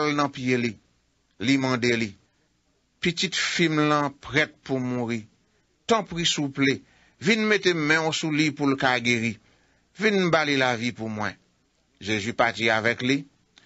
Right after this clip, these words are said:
Yon gwo foul moun t'ap swiv li. Yo te kwense l toupatou, men te gen yon fanm nan foul la ki te malad.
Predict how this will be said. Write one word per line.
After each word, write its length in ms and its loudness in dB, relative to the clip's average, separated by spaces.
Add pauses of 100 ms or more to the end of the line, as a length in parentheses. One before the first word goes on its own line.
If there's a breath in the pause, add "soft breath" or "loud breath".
(160 soft breath)
Yon 240 2
gwo 200 2
foul 280 0
moun 340 2
t'ap 200 0
swiv 400 -2
li. 160 -2 (760 soft breath)
Yo 140 2
te 140 0
kwense 540 0
l 160 2
toupatou, 520 -2 (680)
men 240 2
te 160 2
gen 160 2
yon 140 0
fanm 340 0
nan 120 2
foul 280 0
la 320 2
ki 160 -10
te 80 2
malad. 600 0